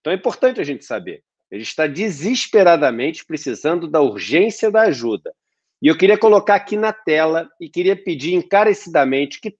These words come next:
todos que estão assistindo, que todas que estão assistindo, que puderem, antes de sair pra sua atividade, pra ver a Olimpíada ou pra jantar no conforto, enfim, de casa, e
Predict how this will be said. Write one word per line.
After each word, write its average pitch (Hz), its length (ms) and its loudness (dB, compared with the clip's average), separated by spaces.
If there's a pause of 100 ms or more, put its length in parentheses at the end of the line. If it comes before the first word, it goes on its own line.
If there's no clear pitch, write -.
todos 190 480 2
que 131 120 -14
estão 135 260 -8
assistindo, 127 520 -10
que - 180 -6
todas 226 500 4
que - 80 -12
estão 127 240 -4
assistindo, 120 560 -8 (580)
que 214 140 2
puderem, 147 760 4 (680)
antes 208 480 -2
de 170 160 -6
sair 190 520 0
pra 170 140 -4
sua 156 200 -6
atividade, 127 800 -2
pra 156 180 -4
ver 143 160 -4
a 156 60 2
Olimpíada 143 880 -2
ou 160 100 2
pra 170 220 0
jantar 151 580 0 (400)
no 139 160 -2
conforto, 147 720 -4
enfim, 139 360 -2
de 117 120 -8
casa, 139 600 2 (340)
e 151 160 -8